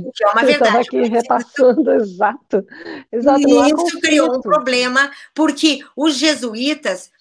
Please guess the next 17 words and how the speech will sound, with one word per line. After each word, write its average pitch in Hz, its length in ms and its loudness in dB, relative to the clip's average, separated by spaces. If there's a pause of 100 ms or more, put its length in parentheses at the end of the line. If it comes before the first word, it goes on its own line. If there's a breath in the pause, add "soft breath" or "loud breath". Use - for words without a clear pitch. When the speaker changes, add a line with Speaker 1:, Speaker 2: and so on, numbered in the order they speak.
(160)
Speaker 1:
eh, 208 120 -12
disseram, 240 640 -2
e 214 100 -6
eles, 277 220 -4
há 220 140 -2
cartas, 262 560 -2
a 190 40 -8
documentação, 254 680 -6
eu 247 80 -6
trabalhei, 240 380 0
inclusive, 247 420 -10
em 240 60 -8
cima 240 200 -10
de 196 120 -14
várias 226 280 -2
documentações 190 640 -10
jesuítas, 214 640 -6